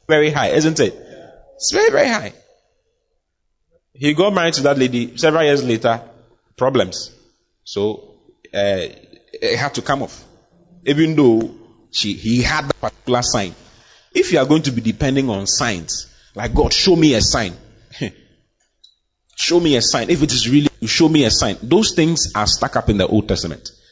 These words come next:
I know Gideon gave God a fleece. Gideon is the one who told God that, "Listen, if it is you who's talking to me, let it rain around this particular cloth.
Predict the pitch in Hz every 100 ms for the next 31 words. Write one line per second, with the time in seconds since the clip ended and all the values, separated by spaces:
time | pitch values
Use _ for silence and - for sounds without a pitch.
0 | _ - 127 160 180 139 135 147 151 143
1 | - 117 120 139 120 117 110 90 - 104
2 | 82 - 110 151 156 143 113 113 123 127
3 | 120 110 104 101 92 110 104 117 110 101
4 | 87 101 104 98 92 104 87 80 80 -
5 | - - 120 165 160 151 107 107 113 120
6 | 139 - _ _ _ _ - 120 117 127
7 | 151 156 139 139 110 117 120 120 - 104
8 | 82 -